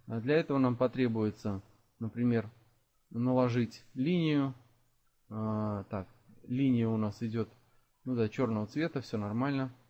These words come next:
То это делается вот так вот карандашом, например. И после чего мы можем закрасить, просто его взять, а, взять пипетку,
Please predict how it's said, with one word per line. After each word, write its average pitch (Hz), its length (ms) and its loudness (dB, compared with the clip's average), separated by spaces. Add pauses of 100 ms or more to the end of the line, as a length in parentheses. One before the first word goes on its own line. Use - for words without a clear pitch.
(4000)
То 147 80 -2
это 165 160 0
делается 131 480 -2
вот 120 160 -4
так 107 200 -4
вот 104 100 -8
карандашом, 139 600 0
например. 143 460 0 (1800)
И 185 160 -2
после 160 300 2
чего 151 260 0
мы 131 160 4
можем 127 320 2
закрасить, 127 560 0
просто 113 320 -4
его 104 160 -2
взять, 113 400 -4 (640)
а, 107 340 -4
взять 104 280 -4
пипетку, 151 680 -2